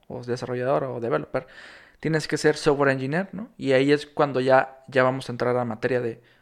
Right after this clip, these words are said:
ok, el software engineer ya no solamente se preocupa por escribir código, se preocupa por entender el ciclo de, de vida de un,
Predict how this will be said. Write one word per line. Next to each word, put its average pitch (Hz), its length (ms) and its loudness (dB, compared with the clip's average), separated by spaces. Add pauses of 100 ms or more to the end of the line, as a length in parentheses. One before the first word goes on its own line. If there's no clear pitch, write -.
(120)
ok, - 180 -6
el - 760 -4
software 143 260 6
engineer 165 420 2 (500)
ya 143 240 6
no 160 80 4
solamente 165 360 4
se 156 60 -2
preocupa 139 380 -4
por 135 140 -4
escribir 131 360 -8
código, 156 400 0 (220)
se 139 100 -12
preocupa - 460 -2
por 147 260 2 (300)
entender 139 640 2
el 202 160 6
ciclo 196 540 0
de, 143 500 0
de 135 500 0
vida 170 340 4
de 151 120 0
un, 156 160 -2